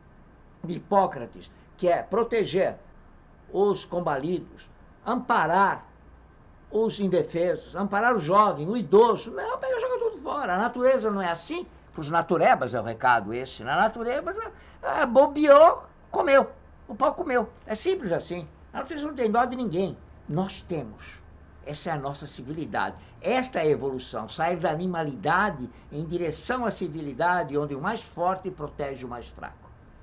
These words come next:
Este é o papel da medicina,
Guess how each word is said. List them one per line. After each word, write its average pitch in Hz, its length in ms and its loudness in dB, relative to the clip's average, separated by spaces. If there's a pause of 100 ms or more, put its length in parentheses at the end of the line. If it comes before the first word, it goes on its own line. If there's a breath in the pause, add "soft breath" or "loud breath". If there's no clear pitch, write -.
(580)
Este 202 600 -4
é 160 140 4
o 180 80 2
papel 151 400 -6
da 139 100 -4
medicina, 131 640 -6